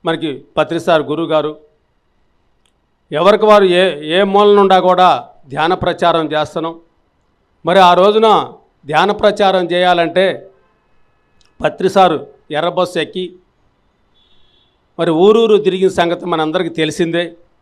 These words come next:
ఎన్నో అనుభవాలు స్టేజీ మీద మనకి పత్రిసారు చెప్పేవాళ్ళు. ఎంతో నేను తిరిగినానని చెప్పేసి ఎన్నో మానాలు అవమానాలకి ఆయన ఇదయ్యి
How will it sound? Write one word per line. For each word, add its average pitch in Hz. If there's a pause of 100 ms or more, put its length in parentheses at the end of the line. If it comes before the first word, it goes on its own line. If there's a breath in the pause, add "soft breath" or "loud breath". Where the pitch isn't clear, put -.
(600)
ఎన్నో 208
అనుభవాలు 202
స్టేజీ 180
మీద 190
మనకి 165
పత్రిసారు 151
చెప్పేవాళ్ళు. 151 (760)
ఎంతో 165
నేను 175
తిరిగినానని 160
చెప్పేసి 151 (1400)
ఎన్నో 208
మానాలు 185
అవమానాలకి 170 (100)
ఆయన 147
ఇదయ్యి 160